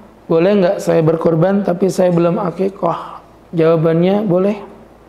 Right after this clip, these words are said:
Karena korban dan akikoh dua hal yang berbeda. Yang korban belum akikoh boleh, yang akikoh belum korban juga boleh.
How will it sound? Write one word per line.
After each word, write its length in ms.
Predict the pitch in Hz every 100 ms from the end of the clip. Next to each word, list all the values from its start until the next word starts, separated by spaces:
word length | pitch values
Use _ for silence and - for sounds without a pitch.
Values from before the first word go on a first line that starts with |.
| - - - - - -
Karena 220 | - 160 165
korban 280 | 170 170 175
dan 100 | 170
akikoh 400 | 185 160 170 190
dua 160 | 170 175
hal 240 | 165 175
yang 180 | 175 170 160
berbeda. 480 | 160 165 170 165 160 - - - - - - - - - -
Yang 180 | - 165
korban 320 | 165 175 175 165
belum 240 | 165 202
akikoh 400 | 165 170 170 175
boleh, 420 | 165 165 202 233
yang 220 | - 175
akikoh 400 | 185 165 175 185 170
belum 220 | 170 170
korban 300 | 165 160 170
juga 320 | 165 165 180
boleh. 320 | 180 165 160